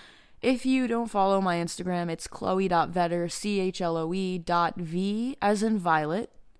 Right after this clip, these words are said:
E T T E R. You can message me on there.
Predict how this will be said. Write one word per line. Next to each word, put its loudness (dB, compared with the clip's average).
E 0
T -2
T -4
E -4
R. -2
You -8
can -8
message -6
me -2
on 0
there. 0